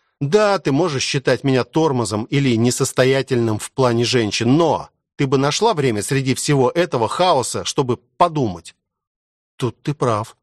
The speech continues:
Я ни в коем случае не хочу тебя обвинить, но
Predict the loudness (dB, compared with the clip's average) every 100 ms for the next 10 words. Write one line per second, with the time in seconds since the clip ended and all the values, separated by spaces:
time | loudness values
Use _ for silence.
0 | _ _ _ _ _ _ _ _ _ _
1 | 0 2 2 0 2 2 0 -2 -2 0
2 | 2 2 0 -2 -2 -4 -2 0 -2 -2
3 | -2 -2 -4 0 4 4 2